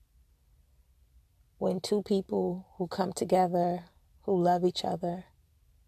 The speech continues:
decide to make a commitment to one another in a covenant and holy matrimony.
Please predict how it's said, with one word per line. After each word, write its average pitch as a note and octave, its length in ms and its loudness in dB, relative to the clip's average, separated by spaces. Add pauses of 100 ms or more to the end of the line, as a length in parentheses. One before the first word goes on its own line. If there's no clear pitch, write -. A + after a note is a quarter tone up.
(1800)
decide F#3+ 540 4
to F3+ 720 2
make F3+ 260 2
a E3+ 60 -4
commitment F3+ 580 -2
to - 100 -4
one F3 220 -2
another F3 480 -4 (1200)
in F3 120 -2
a F3 60 -4
covenant F3 720 2
and E3 420 -6 (2500)
holy F#3 340 6
matrimony. D#3+ 760 -2